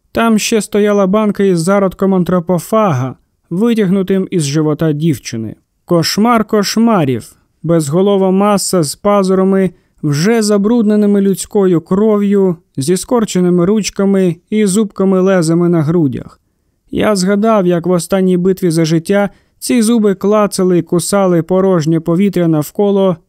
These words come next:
і здригнувся. Ранкове світло, що по-весняному щедро б'є крізь відчинені вікна, ринуло вниз вузькими сходами до підвалу.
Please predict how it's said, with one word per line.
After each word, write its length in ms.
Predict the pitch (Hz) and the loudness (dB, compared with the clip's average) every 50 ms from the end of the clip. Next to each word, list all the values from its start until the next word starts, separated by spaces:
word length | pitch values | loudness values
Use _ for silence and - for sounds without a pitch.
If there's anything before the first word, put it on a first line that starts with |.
| _ _ | _ _
і 180 | - 208 190 165 | -2 -2 0 0
здригнувся. 840 | 147 151 160 160 147 139 170 175 160 135 120 - - - - - - _ _ _ _ _ _ _ _ _ _ _ _ _ _ _ - | 0 0 0 0 0 0 0 0 0 -2 -4 -6 -10 -10 -12 -12 -14 _ _ _ _ _ _ _ _ _ _ _ _ _ _ _ -4
Ранкове 600 | 156 - - 165 160 - 220 220 214 202 196 175 | -2 0 0 0 0 0 0 0 2 2 0 0
світло, 600 | - - 196 220 226 208 214 208 202 202 190 - - _ _ _ _ _ _ | 0 0 0 0 0 0 0 0 2 2 0 -2 -4 _ _ _ _ _ _
що 260 | - - - 226 226 | -10 -6 -4 -2 0
по-весняному 760 | 254 254 247 247 226 - - 262 254 247 240 226 214 208 196 | 0 0 0 0 -2 -2 -2 -2 0 0 2 2 2 2 0
щедро 440 | 180 - - 226 214 190 190 190 185 | 0 -2 -2 -2 -2 0 0 -2 0
б'є 260 | 175 185 196 196 180 | 0 0 0 -2 -2
крізь 260 | - 180 185 165 151 | -2 -2 -2 0 0
відчинені 580 | 165 175 165 - - 185 175 165 156 156 151 147 | -2 -4 -4 -2 -2 0 0 2 2 2 0 0
вікна, 460 | 180 214 208 - 208 208 202 196 170 165 _ - | 0 -2 -2 -2 -2 0 0 0 -2 -6 _ -4
ринуло 540 | 214 226 269 277 262 247 233 226 220 214 202 | -2 0 2 2 2 2 2 2 0 0 0
вниз 400 | 185 185 202 220 226 214 190 - | 0 0 0 0 0 0 0 -2
вузькими 480 | 185 175 160 - - 208 202 190 175 156 | -2 -2 -4 -4 -4 -2 -2 0 0 -2
сходами 500 | - - - 202 190 175 175 180 180 170 | -2 -2 -2 0 0 0 0 0 0 0
до 140 | 160 160 | 0 -2
підвалу. 600 | 160 - 165 156 160 170 175 151 131 120 120 - | -2 -4 -4 -2 -2 -2 -2 -2 -4 -6 -10 -14